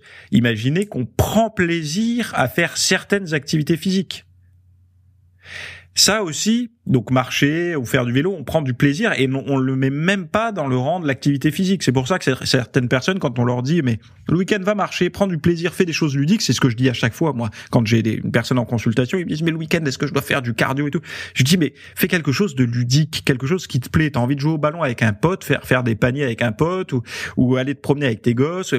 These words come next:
Et ça, c'est très bien. Voilà. Ne, ne va pas te mettre une contrainte qui t'empêcherait justement de pouvoir faire des choses plaisir. » Mais autre chose, euh, et ça, je, je sais plus qui en parlait dans,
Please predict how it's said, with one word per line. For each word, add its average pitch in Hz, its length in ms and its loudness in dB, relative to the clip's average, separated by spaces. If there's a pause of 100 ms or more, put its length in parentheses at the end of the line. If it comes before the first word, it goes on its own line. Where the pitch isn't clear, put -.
Et 104 140 -4
ça, 170 320 2
c'est - 160 0
très 139 160 0
bien. 113 260 -4
Voilà. 110 320 0
Ne, 123 220 2
ne 127 120 -2
va 135 180 0
pas 185 180 0
te 160 120 -2
mettre 135 260 -2
une 120 100 0
contrainte 165 500 -2
qui 165 160 2
t'empêcherait 202 600 0
justement 165 520 0 (380)
de 139 100 6
pouvoir 139 280 0
faire 170 140 -2
des 147 80 -2
choses 139 180 -2
plaisir. » 120 340 0 (540)
Mais 143 100 8
autre 170 260 0
chose, 208 460 0 (500)
euh, 113 960 0 (280)
et 139 120 2
ça, 190 220 0
je, 143 180 -2
je 131 160 0
sais 151 140 2
plus 208 160 0
qui 175 160 2
en 135 100 0
parlait 151 540 0
dans, 120 220 0